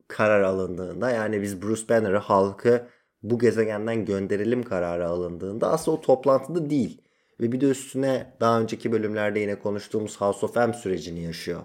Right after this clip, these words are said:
bütün mutantlarla birlikte. E, dolayısıyla mesela halk ona karşı aslında acıyor biraz. Yani başına gelenleri, e, zaten yeteri kadar şey yaşamış olduğunu görüyor. Ama o bile aslında halka karşı bir mahcubiyet duygusu yaşıyor.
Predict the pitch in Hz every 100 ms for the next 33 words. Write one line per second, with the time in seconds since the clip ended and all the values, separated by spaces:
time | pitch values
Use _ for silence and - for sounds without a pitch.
0 | - 98 113 98 90 85 82 87 87 85
1 | 90 85 - 185 - _ _ _ _ _
2 | _ - 120 110 131 135 135 139 127 156
3 | - - _ - 131 139 - 123 131 131
4 | 123 - 123 123 - - 117 110 123 107
5 | 85 82 - - 92 90 90 101 101 -
6 | 113 110 107 107 107 110 117 127 _ 67
7 | - - 104 120 127 120 117 123 120 101
8 | 104 - 143 113 - 117 123 98 90 85
9 | 87 85 82 _ _ 95 98 95 98 135
10 | - 139 - 185 170 151 170 139 - 170
11 | 147 139 147 147 127 123 - 165 160 151
12 | - 123 120 131 123 - 120 110 87 -
13 | 90 82 - 127